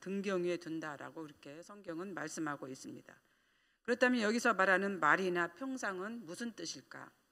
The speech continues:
말은 가루나 곡식을 되는 도량형 기구입니다. 공동 성경에서는 되박이라고 이렇게 번역하고 있고, 누가복음에는 등불을 덮는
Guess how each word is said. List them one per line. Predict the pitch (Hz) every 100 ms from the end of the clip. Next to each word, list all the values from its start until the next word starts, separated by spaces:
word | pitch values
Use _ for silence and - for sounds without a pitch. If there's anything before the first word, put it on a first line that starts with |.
| _ _ _ _ _ _ _ _ _ _
말은 | 160 185 233 269 -
가루나 | 165 185 202 196
곡식을 | 185 180 - 208 185 196 185
되는 | 175 160 190 214 -
도량형 | 165 175 180 175 165 185 220 - _ -
기구입니다. | - 185 190 156 131 117 - - _ _ _ _ _ _ _ _ _ _ _ _
공동 | 196 208 226 226 220 - _ - _
성경에서는 | - 240 233 220 190 170 185 214 180 _ _ _ _
되박이라고 | - 185 - 214 196 175 170 165
이렇게 | 160 170
번역하고 | 156 170 175 156 151 151
있고, | 143 - 160 196 262 - _ _
누가복음에는 | 170 190 190 180 175 170 160 156 226 170 - - - _
등불을 | - 214 226 220 220 220
덮는 | 190 175 175 220